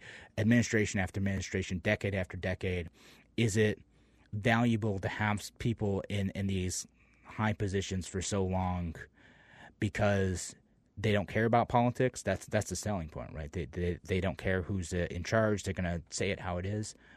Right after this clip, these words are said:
But, but let's not kid ourselves. Of course they're going to consider politics and all this. They always do. They have to. It's their living.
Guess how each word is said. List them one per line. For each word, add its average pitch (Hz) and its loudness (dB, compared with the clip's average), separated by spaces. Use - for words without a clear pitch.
But, 113 0
but 110 2
let's 180 4
not 104 2
kid - -2
ourselves. - -6
Of - -12
course 190 -2
they're 92 -4
going 85 -6
to 80 -4
consider 90 -8
politics - -6
and 62 -8
all - -8
this. - -12
They 123 2
always 143 0
do. 165 -2
They 104 0
have 262 -4
to. 110 2
It's - -2
their 202 8
living. 208 2